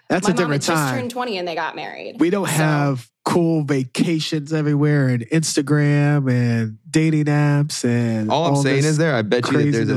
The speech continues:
Speaker 3: least
Speaker 1: now.
Speaker 3: one couple out there that's gotten married in recent, in this recent era, twenty-three or younger.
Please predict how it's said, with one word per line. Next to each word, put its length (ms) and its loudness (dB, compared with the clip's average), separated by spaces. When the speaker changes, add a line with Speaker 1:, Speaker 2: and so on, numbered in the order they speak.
Speaker 3:
least 120 -4
Speaker 1:
now. 120 -4
Speaker 3:
one 160 0
couple 300 -2
out 180 -2
there 220 0
that's 160 -4
gotten 260 0
married 400 0
in 160 4
recent, 500 -2
in 140 -2
this 180 -2
recent 260 0
era, 420 -2
twenty-three 460 0
or 60 2
younger. 500 0